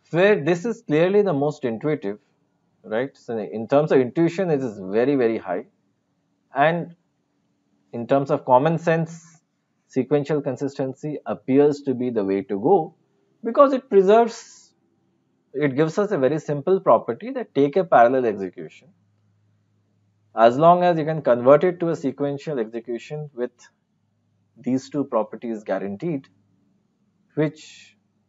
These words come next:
appear to our innate sense of reason, we can say that the execution is correct, we can reason about it.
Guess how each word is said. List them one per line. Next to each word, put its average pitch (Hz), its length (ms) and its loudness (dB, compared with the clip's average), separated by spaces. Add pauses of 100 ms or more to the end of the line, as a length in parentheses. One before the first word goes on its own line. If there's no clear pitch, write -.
appear 160 480 4
to 165 180 2
our 143 100 6
innate 127 420 -2
sense 113 300 -6
of 101 100 -2
reason, 147 460 -4 (1500)
we 143 160 -2
can 180 160 -2
say 190 220 6
that 190 100 4
the 151 80 4
execution 143 500 -4
is 139 140 -6
correct, 151 400 0
we 135 100 -4
can 131 180 -6
reason 120 360 -4
about 95 320 -4
it. - 100 -20